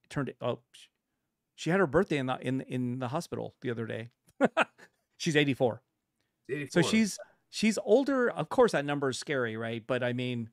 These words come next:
Speaker 1: at the same time, she does gardening every day. She walks every day, like, you know, goes for a long walk, kind of a long walk,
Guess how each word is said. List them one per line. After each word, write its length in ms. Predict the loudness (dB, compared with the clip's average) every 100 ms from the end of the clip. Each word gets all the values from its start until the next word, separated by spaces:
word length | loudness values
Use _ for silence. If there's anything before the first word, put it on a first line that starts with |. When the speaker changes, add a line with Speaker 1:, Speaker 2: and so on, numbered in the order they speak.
| _ _ _ _ _
Speaker 1:
at 120 | -4
the 60 | -2
same 220 | -2 -2
time, 320 | -2 -4 -6
she 140 | -6 -2
does 180 | -2 0
gardening 440 | -2 -2 -4 -4
every 200 | -4 -4
day. 220 | -2 -4
She 160 | -4 -6
walks 380 | -4 -4 -4 -6
every 240 | -6 -8
day, 360 | -8 -8 -10 -8
like, 200 | -8 -8
you 60 | -8
know, 60 |
goes 180 | -4 -4
for 100 | -4
a 60 | -6
long 240 | -6 -6
walk, 400 | -6 -6 -6 -12
kind 180 | -12 -10
of 80 | -6
a 40 |
long 240 | -6 -8 -10
walk, 360 | -10 -10 -14